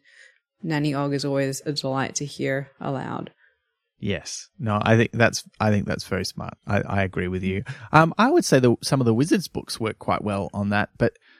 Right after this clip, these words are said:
Speaker 2: they usually don't have as strong a plot. And I think when you're being read to, a bit like when you're listening to a podcast, it can be tricky to keep track of a lot of different characters.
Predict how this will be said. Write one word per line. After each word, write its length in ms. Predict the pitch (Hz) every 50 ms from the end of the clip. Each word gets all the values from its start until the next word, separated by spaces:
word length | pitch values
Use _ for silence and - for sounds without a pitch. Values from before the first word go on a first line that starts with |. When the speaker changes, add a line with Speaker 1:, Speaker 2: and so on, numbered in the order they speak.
| _ _ _
Speaker 2:
they 260 | - 127 131 131 - -
usually 320 | - 143 147 156 165 196 196
don't 160 | - 202 180
have 160 | 156 139 117
as 80 | 120 -
strong 260 | - - 120 117 110
a 60 | 101
plot. 420 | - - - - 139 127 - - - _
And 140 | - 110 110
I 80 | 110
think 200 | - - 127 117 -
when 140 | 117 117 117
you're 140 | 113 107
being 320 | 101 - 110 107 104 101 95
read 280 | 98 107 113 120 123 -
to, 380 | - - 98 92 92 92 95 -
a 60 | -
bit 120 | 135 175 160
like 180 | 160 117 101 -
when 100 | 110 110
you're 120 | 107 107
listening 280 | 110 110 - - 101 98
to 120 | - 107 101
a 40 |
podcast, 760 | 95 - - 110 107 104 - - 98 92 87 - - - - - _ - - - _ _ _ _
it 160 | - 98 -
can 200 | - - 135 131
be 80 | 131 123
tricky 280 | - - 123 117 - 120
to 80 | 120
keep 220 | 113 - - 113 -
track 300 | - - 117 117 - -
of 80 | 120
a 40 | 117
lot 200 | 113 113 113 113
of 100 | 110 -
different 320 | - 107 - - 117 98 -
characters. 720 | - - 113 120 123 - - - - 240 233 - - -